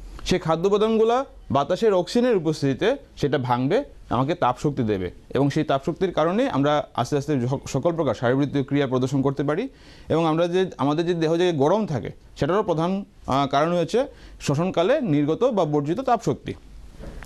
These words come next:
তো শ্বসন ক্রিয়া, সেটাও সজীব বস্তুর একটা প্রধান বৈশিষ্ট্য। আমরা এরপরেই বৈশিষ্ট্য বলতে পারি সংবহন।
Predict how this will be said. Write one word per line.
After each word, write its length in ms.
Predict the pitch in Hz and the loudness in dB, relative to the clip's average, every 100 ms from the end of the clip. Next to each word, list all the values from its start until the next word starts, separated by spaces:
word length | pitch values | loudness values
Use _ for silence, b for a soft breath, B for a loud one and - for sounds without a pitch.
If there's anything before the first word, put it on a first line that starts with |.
| - | -4
তো 80 | 143 | 0
শ্বসন 280 | 139 165 185 | 2 2 2
ক্রিয়া, 280 | 175 185 190 | 2 2 2
সেটাও 240 | 185 135 170 | 0 -2 0
সজীব 240 | 160 151 | 0 0
বস্তুর 180 | 160 165 | 0 0
একটা 120 | 147 139 | 0 0
প্রধান 160 | 143 147 | 2 2
বৈশিষ্ট্য। 360 | 139 135 135 214 - - B B B B B B B - - - - | 2 0 -2 -4 -6 -18 B B B B B B B -14 -16 -16 -2
আমরা 180 | 123 147 | 0 2
এরপরেই 340 | 156 175 190 | 0 0 2
বৈশিষ্ট্য 280 | 185 175 180 | 2 2 2
বলতে 120 | 170 180 | 2 2
পারি 120 | 180 | 0
সংবহন। 540 | 175 135 147 156 160 | 2 2 4 4 2